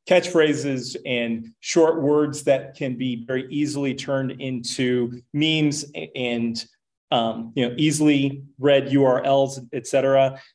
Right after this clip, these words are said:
You quite literally do an exercise of, of wordsmithing. And, um, you know, the Adventure Gap was kind of like a, um, a, a no-brainer 'cause we're, I was mainly looking at a variety of other types of gaps that we were talking about. You know, there's the, the housing gap, the education gap,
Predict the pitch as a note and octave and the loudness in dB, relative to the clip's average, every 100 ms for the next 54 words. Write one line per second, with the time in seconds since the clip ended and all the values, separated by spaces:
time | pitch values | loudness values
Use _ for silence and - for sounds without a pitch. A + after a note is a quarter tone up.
0 | D3 C3+ F#3 D#3+ D3 D#3 D3+ C#3 C#3 C3+ | -8 -4 0 2 4 4 4 4 2 2
1 | B2+ C3+ C#3 B2+ C3 B2 B2 A#2 - C3 | 2 0 -4 -4 0 0 -2 -6 -10 -8
2 | A#2 A2+ - - B2+ A2+ C3+ C#3+ C#3 A#2 | -8 -10 -14 -8 -6 0 2 2 0 -6
3 | A2 A2+ G#2 G2+ _ _ _ _ _ _ | -6 -8 -10 -14 _ _ _ _ _ _
4 | _ D#3+ C3+ C3 C3+ - B2+ B2 C#3+ C3+ | _ 2 4 2 0 0 0 -2 -2 0
5 | C#3 C3+ D3 E3+ D#3+ C#3+ C3 C3 C3+ A2+ | 0 0 0 0 0 2 2 0 -6 -6
6 | D3+ C#3 C3 B2 A#2+ A#2+ C3 A2+ A2+ A#2+ | -2 -2 -2 -4 -6 -10 -10 -10 -8 -8
7 | A#2 C3 B2 C3 B2 A#2 B2+ C#3 A#2+ A#2 | -6 -4 2 2 0 -2 -2 0 -2 -4
8 | B2 G#2+ C#3+ C3+ C#3 C3+ A#2+ D3+ E3 C#3 | -10 -6 0 2 2 0 0 0 0 0
9 | C3 C#3 C#3 C3+ C3+ B2+ B2+ _ _ _ | 0 -2 -4 -8 -4 -4 -6 _ _ _
10 | - B2+ D3+ D#3+ C#3+ - D#3+ D3 - C3+ | -2 2 4 6 4 2 2 2 0 -2
11 | C3 C3 G#2 G2+ C3 C3 - D3 A#2+ A#2 | -2 -4 -12 -6 -4 -4 -6 -8 -6 -6
12 | A2+ A#2 A#2 A#2+ A2 A2 C3+ A#2 A2+ B2 | -4 -4 -4 -6 -8 -6 -4 -4 -2 -2
13 | A#2 C3 A#2+ A#2+ - _ _ - C3 A#2+ | -2 -2 -4 -6 -12 _ _ -2 0 2
14 | D3 C#3 B2+ A2 A#2 G#2+ B2+ B2 A#2+ D3 | 4 2 0 -2 -2 -2 -4 -4 -2 -2
15 | C3+ C#3 A2+ G2+ A#2 A2 G#2 | -2 -2 -8 -6 -6 -6 -10